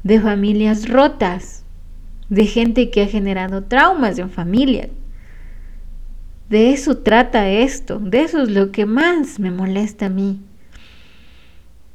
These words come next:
De que hay un cinismo totalmente por seguir queriendo ser un déspota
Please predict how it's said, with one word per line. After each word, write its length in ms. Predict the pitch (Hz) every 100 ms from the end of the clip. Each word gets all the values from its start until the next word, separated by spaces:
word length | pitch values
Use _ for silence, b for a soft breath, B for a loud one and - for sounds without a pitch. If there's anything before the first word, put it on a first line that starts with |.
| - -
De 160 | 208 196
que 140 | 208
hay 160 | 226 262
un 160 | 262
cinismo 800 | 254 196 196 254 269 208 190 180
totalmente 840 | 196 196 208 208 202 226 233 220
por 300 | 196 - 190
seguir 880 | 196 - 220 196 185 233 294 254 175
queriendo 880 | - 185 185 214 247 240 214 - 220 b b b b b b b - - - - - - - - - - - - - - - -
ser 960 | - - 202 202 202 202 196 180 202 190 B B B -
un 400 | - 190 190 180
déspota 840 | 170 214 214 - 127 - 180 170